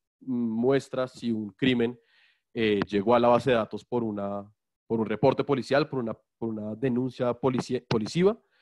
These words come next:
o por una denuncia ciudadana de manera virtual o a través de la fiscalía, por el, por la base de cepoa o, o directamente ante las autoridades. Entonces, justamente vemos,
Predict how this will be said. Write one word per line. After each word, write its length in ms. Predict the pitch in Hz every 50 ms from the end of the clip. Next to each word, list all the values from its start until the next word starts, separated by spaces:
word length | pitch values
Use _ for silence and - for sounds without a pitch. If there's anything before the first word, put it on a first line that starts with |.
| _ _ _ _ _
o 300 | - 127 131 156 185 -
por 140 | - 127 113
una 160 | 110 107 110
denuncia 380 | 110 117 117 113 110 104 117 110
ciudadana 640 | - - 127 123 117 113 113 110 104 104 104 107 - _ _ _ _ _ _
de 180 | _ - 107
manera 200 | 110 113 104 104
virtual 520 | 110 120 117 - - 139 151 160 156 151 139
o 340 | 113 107 101 101 101 - - - - -
a 80 | 104
través 200 | - - 107 104
de 60 | 107
la 80 | 110 110
fiscalía, 560 | - 131 120 - 113 107 107 117 127 139 131
por 140 | - 123 110
el, 120 | 104 104
por 200 | - - 110 107
la 80 | 104 104
base 220 | 104 107 104 117
de 80 | 120 120
cepoa 380 | 117 120 - 117 120 127 127 _ _ _ _ _ _ _ _ _ _ _ _ _
o, 360 | - 113 107 107 104 104 104 98
o 80 | 107
directamente 480 | 104 104 101 98 - 104 104 104 101 117
ante 140 | 113 101 113
las 120 | 113 107
autoridades. 640 | - 110 104 - 120 120 123 120 113 101 - - - _ _ _ _ _ _ _
Entonces, 180 | _ - 123 113
justamente 420 | 131 127 - 139 139 143 143 143
vemos, 380 | 135 135 139 139 143 - - _